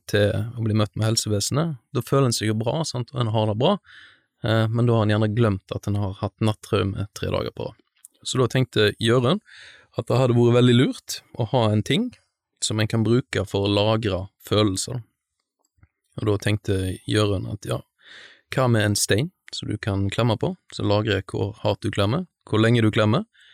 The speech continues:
og hva tid du klemmer, og så kan en på en måte bruke den dataen der da, til å ta med seg inn i, i disse samtalene.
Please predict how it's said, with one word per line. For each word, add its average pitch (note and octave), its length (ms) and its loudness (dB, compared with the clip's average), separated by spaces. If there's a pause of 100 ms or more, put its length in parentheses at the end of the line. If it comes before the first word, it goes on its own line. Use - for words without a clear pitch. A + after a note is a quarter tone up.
(280)
og G#2+ 200 -2
hva A2 80 0
tid A#2 240 4
du G#2 80 0
klemmer, B2+ 320 2 (480)
og A#2 80 -4
så B2+ 140 -2
kan A#2+ 100 0
en G#2 100 -2
på - 80 -6
en A2+ 60 -2
måte A2+ 180 -4
bruke A2 840 0 (500)
den G#2+ 520 0
dataen G2 560 0
der F#2 200 2
da, G#2 60 2 (380)
til G2 120 -4
å - 60 -10
ta G2+ 100 -4
med G2 240 -2
seg - 240 -8
inn G#2 240 -8 (160)
i, A2 220 -10 (260)
i A2+ 120 -6
disse G#2+ 260 -8
samtalene. - 480 -10